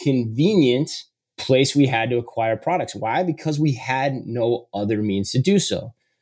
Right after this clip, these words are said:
So by default, they were great retailers because they were the most convenient retailers 'cause we had no other options. But the issue there is that once the products on the shelves are no longer enough to drive you into that retail establishment, there's nothing else holding you to that experience or that brand,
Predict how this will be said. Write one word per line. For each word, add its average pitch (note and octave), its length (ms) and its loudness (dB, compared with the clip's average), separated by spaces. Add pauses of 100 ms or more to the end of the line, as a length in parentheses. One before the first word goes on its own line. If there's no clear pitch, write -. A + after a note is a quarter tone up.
(100)
So C3 160 2
by D#3 340 0
default, F3+ 440 -2
they D#3 60 -4
were C#3 120 -2
great B2+ 300 -4
retailers B2+ 420 0
because C3+ 340 0
they C#3+ 80 4
were C#3+ 120 4
the C3+ 80 0
most C#3 300 -2
convenient C3+ 560 2
retailers A#2+ 420 0
'cause A2 140 -6
we A#2 100 0
had G#2+ 280 -4
no G#2 140 -2
other G#2 280 -2
options. B2+ 600 -8 (460)
But B2+ 120 2
the E3 140 4
issue A#3+ 300 4
there A#2 260 2
is A2+ 200 0
that A#2+ 200 0
once D#3+ 340 0
the C#3+ 120 -2
products D#3 520 -2
on A#2+ 200 -8
the A#2 60 -6
shelves D3 440 0
are A2+ 140 -6
no B2 180 2
longer C#3 360 2
enough A2+ 340 -4
to B2 100 -4
drive A2 500 0
you A#2 120 0
into A#2+ 260 -2
that A2 220 -2
retail A2+ 340 -2
establishment, C3 720 -2
there's A2+ 180 -2
nothing C3 380 0
else B2 360 -6
holding C3 280 2
you A#2+ 140 0
to A#2+ 200 -4
that G#2+ 180 0
experience B2+ 520 -4
or G#2+ 140 -8
that F#2 260 -4
brand, C3+ 460 -2